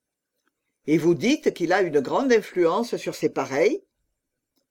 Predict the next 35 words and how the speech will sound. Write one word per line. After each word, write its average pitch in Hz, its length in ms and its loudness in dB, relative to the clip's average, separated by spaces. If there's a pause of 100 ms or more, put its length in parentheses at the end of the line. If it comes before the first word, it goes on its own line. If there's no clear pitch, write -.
(640)
Monseigneur 240 600 2
sait-il 233 480 -2
que 202 100 0
la 160 140 2
mendicité 202 880 0
est 165 140 -2
un 165 120 0
corps 202 220 -2
organisé, 165 800 0 (480)
une 160 140 -2
espèce 233 420 0
d'association 208 920 -2
de 139 140 2
ceux 240 300 -2
qui 170 160 -4
ne 151 60 0
possèdent 185 480 0 (100)
pas 214 260 -2 (240)
contre 151 300 -2
ceux 220 240 -2
qui 190 120 -12
possèdent, 165 680 0 (580)
une 160 160 -2
association 233 800 -2
dans 160 160 0
laquelle 185 480 2
chacun 233 480 -4
apporte 165 380 -8
sa 139 180 -8
part 185 340 -2 (420)
et 151 120 -2
qui 165 140 0
relève 185 360 0
d'un 147 200 0
chef ? - 540 -6